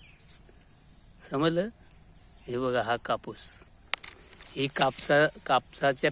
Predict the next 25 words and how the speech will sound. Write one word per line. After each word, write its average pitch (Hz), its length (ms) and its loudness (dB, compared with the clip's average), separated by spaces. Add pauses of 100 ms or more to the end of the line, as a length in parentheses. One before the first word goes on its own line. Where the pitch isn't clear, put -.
पिकाला 143 340 2
जी 139 120 -2
कैरी 135 420 2
असते, - 460 -2 (1040)
या 139 140 -6 (140)
अनेक 156 280 4 (120)
कैऱ्या 147 320 6
लागतात 156 420 4 (640)
आणि 127 140 -2
जेवढ्या 143 320 6
जास्त 156 400 6
कैऱ्या 165 240 8
लागला, 151 280 6
तेवढा 156 360 2
शेतकरी 147 460 -2
खुश 135 220 -2
होतो. 110 300 -4 (840)
हे 139 120 2
बघा, 127 320 0 (540)
हे 127 100 -4
कापूस 135 420 -4
पिकाचं 131 460 -4
फूल, 127 340 -6 (1400)
ही 131 100 -2
फुगडी 135 460 0